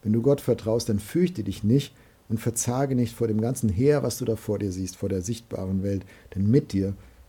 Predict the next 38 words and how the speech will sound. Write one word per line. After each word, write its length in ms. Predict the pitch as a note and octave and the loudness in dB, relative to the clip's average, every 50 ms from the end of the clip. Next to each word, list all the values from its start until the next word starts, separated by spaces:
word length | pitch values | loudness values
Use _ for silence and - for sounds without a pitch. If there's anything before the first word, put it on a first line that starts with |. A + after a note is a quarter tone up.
| - - - _ - - | -20 -20 -20 _ -18 -12
ist 180 | - - - | -12 -10 -8
ein 140 | F#2+ F#2 F2+ | -6 -6 -6
größerer. 560 | - - F2 E2 D#2 D2 - C2+ C2 F#2+ G2 - - - _ _ - _ _ _ _ _ - _ _ - - - _ - - - | -6 -8 -10 -8 -6 -6 -6 -8 -10 -14 -18 -20 -20 -20 _ _ -20 _ _ _ _ _ -20 _ _ -20 -20 -16 _ -12 -10 -8
Und 80 | E2+ | -10
mit 120 | F2 E2+ G#2 | -8 -4 -2
dem 120 | G#2+ A2 | 0 0
würde 120 | A2 G2+ G#2 | 0 0 -2
ich 60 | G2 | -4
jetzt 160 | F#2 - - | -4 -6 -6
gerne 240 | - F#2+ F#2+ F#2+ E2+ | -4 -4 -4 -2 0
reden, 400 | F2+ G#2 A2+ A2+ G#2+ G#2 G#2+ G#2+ - | 0 0 0 0 0 -2 -2 -4 -10
ich 80 | - - | -14 -14
würde 140 | - - - | -14 -12 -10
gerne 160 | F2 E2+ F2+ | -8 -8 -4
beten. 420 | - G2 G#2 G#2 - G#2+ G#2+ G#2+ - - - - - - - - - - | -2 -2 -2 0 0 0 0 0 -4 -12 -20 -20 -20 -20 -20 -20 -20 -14
Und 100 | - F2+ | -8 -6
wenn 60 | F#2 F#2 | -4 -4
du 60 | F#2 | -4
magst, 460 | F2+ F2 F2 F2 F#2 - - - - - - - - | -4 -6 -6 -8 -8 -8 -10 -12 -12 -18 -20 -20 -14
dann 160 | - F2+ F2+ F2 | -10 -10 -8 -8
bete 220 | E2 D#2 - F2+ | -10 -12 -12 -12
gerne 220 | F2+ E2+ D#2+ F2+ | -10 -10 -8 -6
mit 240 | F#2 F2+ F#2 F2+ - | -4 -4 -4 -4 -6
mir. 240 | F2 E2+ - - - - - - - - - - - - - - - _ _ _ _ _ _ _ - _ _ _ _ - - - _ _ _ _ _ _ _ _ _ _ _ _ _ _ _ | -10 -12 -12 -14 -16 -18 -20 -20 -20 -20 -20 -20 -20 -20 -20 -20 -20 _ _ _ _ _ _ _ -20 _ _ _ _ -20 -20 -20 _ _ _ _ _ _ _ _ _ _ _ _ _ _ _
Gott, 220 | - G#2 G2 - | -2 -2 -2 -2
danke, 220 | G#2+ G2+ A#2+ - - | -2 -2 -2 -2 -2
dass 180 | F#2+ F#2 - | -2 -2 -4
du 60 | - G2 | -6 -6
der 100 | F#2 F2+ | -6 -6
Größte 400 | - - G#2+ A2 A2+ - - F#2+ | -6 -2 -2 0 0 -2 -4 -6
bist 240 | F#2+ G2+ - - | -8 -8 -8 -6
in 80 | - F#2 | -6 -6
dieser 220 | F#2+ F2+ F#2+ F#2 | -6 -6 -6 -8
ganzen 400 | F2+ F2+ G2+ G#2+ G2+ G2+ F#2 E2+ | -6 -6 -6 -6 -4 -6 -6 -6
Welt 260 | F#2 G2 A2 B2 B2 G#2+ | -4 -4 -4 -4 -6 -6
und 140 | F#2+ F2+ | -8 -8
darüber 240 | F2+ F2 F#2 F2 F2 | -8 -8 -8 -8 -8
hinaus. 580 | E2+ E2+ E2+ D#2 D#2 D2 - - - - - | -8 -8 -10 -10 -12 -12 -14 -16 -16 -18 -18